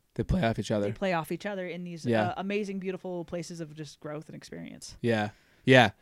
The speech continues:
Speaker 1: So to tell you, so I told you earlier when we were at the, at the, the distillery today. Um, so audience, I met my twenty twenty sales quota for my job at F I S.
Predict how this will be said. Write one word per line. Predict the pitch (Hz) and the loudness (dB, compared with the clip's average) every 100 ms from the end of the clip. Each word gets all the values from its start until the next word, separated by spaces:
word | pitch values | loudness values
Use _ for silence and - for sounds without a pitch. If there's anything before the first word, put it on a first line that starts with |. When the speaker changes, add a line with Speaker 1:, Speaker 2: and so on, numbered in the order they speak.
| - | -2
Speaker 1:
So | - 127 101 _ - | 8 10 10 _ 2
to | 139 | 6
tell | 135 127 | 10 12
you, | 123 127 | 12 10
so | 123 | 8
I | |
told | 120 127 | 10 8
you | 117 | 8
earlier | 117 113 110 | 8 8 8
when | 107 | 6
we | 107 | 4
were | 110 | 2
at | 104 | 2
the, | 107 104 98 | 2 2 0
at | 107 - - | -4 -4 -12
the, | 131 120 | -8 -2
the | 120 | 2
distillery | 113 - 160 131 | 2 8 12 12
today. | 104 104 98 - - - - - - _ | 12 6 4 -6 -20 -20 -20 -20 -20 _
Um, | 123 110 101 98 95 _ _ _ - | 2 4 4 0 -2 _ _ _ -2
so | - 127 113 107 - - | 10 12 12 10 4 2
audience, | 127 127 123 | 6 8 8
I | 131 | 6
met | 131 135 | 8 6
my | 135 123 | 6 4
twenty | 113 147 131 | 8 8 10
twenty | 135 123 120 117 - | 10 10 10 8 6
sales | - 127 120 | 8 8 8
quota | - 123 120 | 8 8 8
for | - | 6
my | 113 107 | 4 4
job | 104 107 | 6 4
at | 104 | 4
F | 107 - | 2 4
I | 107 | 8
S. | 143 117 - | 10 8 4